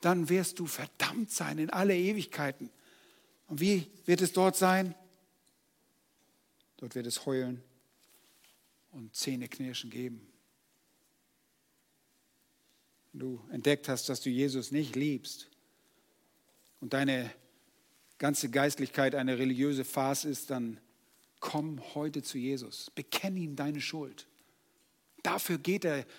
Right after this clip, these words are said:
zwei Tage später ans Kreuz, damit alle, die an ihn glauben, nicht verloren gehen, sondern ein ewiges Leben haben und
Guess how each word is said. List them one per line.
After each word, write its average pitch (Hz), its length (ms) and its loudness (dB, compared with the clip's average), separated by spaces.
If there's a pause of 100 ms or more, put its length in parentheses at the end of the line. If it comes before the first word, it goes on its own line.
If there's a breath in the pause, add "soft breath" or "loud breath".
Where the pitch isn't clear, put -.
zwei 202 300 2
Tage 185 300 0
später 180 360 0
ans 143 180 -6
Kreuz, - 480 -2 (240 loud breath)
damit 160 240 4
alle, 247 240 12
die 240 200 8
an 233 80 8
ihn 285 200 12
glauben, 277 380 12
nicht 311 180 10
verloren 294 460 8
gehen, 156 280 0 (240 loud breath)
sondern 180 340 6
ein 175 60 6
ewiges 220 400 8
Leben 233 300 2
haben 147 240 -2
und 175 180 -2